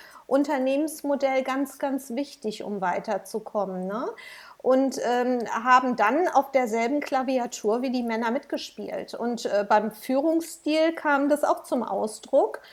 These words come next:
je nachdem. Und zwar sehr adaptiv, durchaus auch teilweise mit autoritären Zügen, gerade in Asien, da wo notwendig. Aber der Wunschstil war natürlich eher, äh, das, was Frauen eben auch besonders gut können, äh,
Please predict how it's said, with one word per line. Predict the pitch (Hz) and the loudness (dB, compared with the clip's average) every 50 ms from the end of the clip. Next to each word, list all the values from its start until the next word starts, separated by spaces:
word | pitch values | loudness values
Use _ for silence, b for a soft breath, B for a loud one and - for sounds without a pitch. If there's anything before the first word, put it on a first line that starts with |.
| B B B B B | B B B B B
je | 233 226 254 269 262 | -2 0 2 2 2
nachdem. | 254 285 285 285 - 349 330 294 240 202 208 214 | 2 0 -2 -2 0 2 2 4 2 2 0 0
Und | - 240 240 233 | 0 0 0 0
zwar | - - 262 247 247 | 2 2 2 2 4
sehr | 202 254 269 294 285 247 - - | 4 6 6 6 6 6 4 4
adaptiv, | 262 254 247 226 - - - - - 247 247 285 415 523 - - - _ _ _ _ _ _ _ _ _ _ _ - | 4 4 4 2 0 -2 -12 -8 -6 -4 0 0 0 0 -2 -6 -16 _ _ _ _ _ _ _ _ _ _ _ 2
durchaus | 262 285 320 330 - - 269 277 285 285 285 | 6 6 6 6 4 4 4 4 4 4 2
auch | - 220 254 277 269 | 2 2 4 2 2
teilweise | - - - 262 247 254 254 277 262 262 269 | 0 -4 -2 0 0 2 2 2 2 2 0
mit | 254 247 233 - - | -2 -2 -2 -2 0
autoritären | 214 220 240 247 - - 302 285 311 302 302 - 320 302 285 285 302 311 330 | 0 2 2 0 -2 -2 0 0 0 -2 -2 -2 0 0 2 0 0 -2 -4
Zügen, | 330 - 302 302 302 320 339 370 359 | -6 -6 -4 -4 -2 -2 -2 -2 -2
gerade | 302 254 247 240 240 247 262 | -2 0 0 0 0 0 0
in | 233 220 | -2 -2
Asien, | - 202 208 214 233 233 - - 302 330 381 370 | -2 -2 -2 -2 -4 -4 -4 -4 -2 0 0 2
da | 320 240 233 220 | 4 4 2 2
wo | 254 240 | 2 0
notwendig. | 220 233 233 226 247 254 - - 302 302 302 330 339 339 359 427 480 - - B B B B B B B | 0 0 0 0 -2 -2 -2 0 0 2 2 2 2 2 2 0 0 -2 -6 B B B B B B B
Aber | B 254 220 262 254 | B 2 4 4 6
der | 254 240 247 208 | 6 4 4 4
Wunschstil | 233 240 254 285 294 294 - - - 302 285 302 302 285 | 2 2 2 0 -2 -4 -6 -8 -4 0 2 4 4 4
war | 294 277 277 | 4 2 0
natürlich | 269 269 262 262 - - 285 277 262 285 277 - - | 0 -2 -2 -2 -2 0 2 2 2 0 -2 -2 -4
eher, | 240 240 247 254 254 262 262 262 B B B B B B | -2 0 2 2 2 2 0 -2 B B B B B B
äh, | - 247 247 | -4 -2 0
das, | 233 254 247 247 - | 2 2 2 2 2
was | 254 247 - | -2 -2 -2
Frauen | - - 233 226 247 254 254 | -2 0 2 2 2 2 0
eben | 247 226 240 240 - | 0 0 0 0 0
auch | - - | 0 -2
besonders | - 262 214 233 240 233 240 240 233 233 - - | -2 -4 -2 0 0 0 0 -2 -4 -4 -8 -8
gut | 233 240 247 - - | -6 -6 -6 -6 -6
können, | - 277 254 240 240 240 240 233 226 | -4 -2 -2 0 0 -2 -2 -2 -2
äh, | 214 - - 220 226 214 214 214 | -2 0 2 2 2 2 0 -2